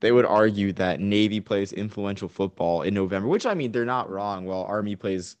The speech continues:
Colgate and, uh, Lafayette. I think, I think that happened, uh, my sophomore year there, where they played Ar-, uh, Colgate and Lafayette in back-to-back weeks, while Navy was, um, I mean, that was it. That was Navy's three and ten year, but Navy was playing, I mean, American Conference schools. And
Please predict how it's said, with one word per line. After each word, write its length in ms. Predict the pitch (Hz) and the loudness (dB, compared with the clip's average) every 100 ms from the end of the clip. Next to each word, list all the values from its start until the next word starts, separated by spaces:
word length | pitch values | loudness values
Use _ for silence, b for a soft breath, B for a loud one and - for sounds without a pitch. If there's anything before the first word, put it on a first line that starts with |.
| - | -16
Colgate 580 | - 107 98 92 87 | 0 0 2 0 0
and, 280 | - 90 90 | -4 -4 -4
uh, 120 | 87 | -4
Lafayette. 420 | 87 92 101 101 92 | -2 0 0 0 0
I 40 | |
think, 160 | 117 110 | -2 -4
I 60 | 107 | -2
think 120 | 120 | 0
that 160 | 104 98 | -2 -2
happened, 380 | 104 104 98 | -2 -2 -4
uh, 100 | 92 | -6
my 140 | 87 95 | -4 -6
sophomore 400 | - 98 101 90 | -2 -4 -4 -4
year 160 | 95 | -4
there, 120 | 87 85 | -4 -4
where 80 | |
they 120 | 90 90 | -4 -4
played 280 | - 95 | 0 0
Ar-, 220 | - 95 92 | 0 -4 -4
uh, 220 | 87 80 B B B B _ | -8 -10 B B B B _
Colgate 440 | - 131 123 123 101 | 2 4 6 6 4
and 140 | 104 | 4
Lafayette 400 | 104 107 104 98 | 2 4 2 2
in 40 | |
back-to-back 540 | 98 98 101 101 95 92 | 2 0 0 -2 -2 -2
weeks, 260 | 98 92 | -6 -4
while 180 | 95 92 | -2 -2
Navy 340 | 92 92 98 95 | 0 0 0 -2
was, 160 | 92 | -4
um, 400 | 92 85 82 87 92 | -4 -6 -8 -12 -8
I 80 | 90 | -2
mean, 260 | 95 87 87 _ | 0 0 -4 _
that 120 | 120 | 4
was 180 | 110 107 | 4 4
it. 120 | 101 | 2
That 80 | 107 | 4
was 140 | 104 | 2
Navy's 280 | 104 104 101 | 2 -2 -2
three 200 | - 104 | -4 -2
and 80 | 95 | -2
ten 240 | 110 110 | -2 -2
year, 140 | 95 90 | -2 -4
but 120 | 90 | -4
Navy 220 | 92 90 | -4 -6
was 140 | 90 - | -8 -6
playing, 360 | 92 85 87 - _ _ | -4 -4 -6 -12 _ _
I 60 | 87 | -6
mean, 120 | 87 | -4
American 360 | 90 107 104 90 | 2 2 2 -2
Conference 340 | 87 85 82 | -4 -4 -10
schools. 320 | - 87 82 | -6 -6 -6
And 200 | 85 80 | -8 -10